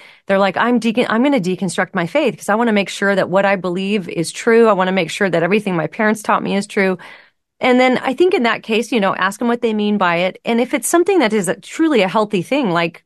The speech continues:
like making sure my beliefs are my own and that I really think this is true, I think we should encourage them to do that, but maybe also encourage them to use a healthier word to describe that, maybe something like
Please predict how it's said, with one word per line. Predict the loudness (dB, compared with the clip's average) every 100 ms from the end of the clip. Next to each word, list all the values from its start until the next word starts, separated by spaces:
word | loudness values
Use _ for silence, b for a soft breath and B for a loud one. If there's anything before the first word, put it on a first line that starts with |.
| _ _
like | -2 -2 0
making | -2 0 -2
sure | 0 0
my | 0 0
beliefs | -2 -2 -4 -2
are |
my | -2 0 0
own | 0 0
and | 0 0
that |
I | 0
really | -2 -2 -2
think | -2 -2
this | -4 -4
is | -6
true, | -2 0 0 B B B 2
I |
think | 2
we | 2
should | 2
encourage | 0 0 0 0 0
them | 0
to | 0
do | -2 -2 -2
that, | 0 -2 0
but | -2
maybe | -2 -2 -4 -6 B B B
also | 0 2 2
encourage | 0 2 0 0
them | -2 -2
to | -2
use | -2 -2
a |
healthier | 0 -2 0 -2 0
word | -2 -4
to | -6
describe | -8 -4 -2 0
that, | 0 -2
maybe | -2 -4
something | -2 -4 -2 0
like | 0 -2 -6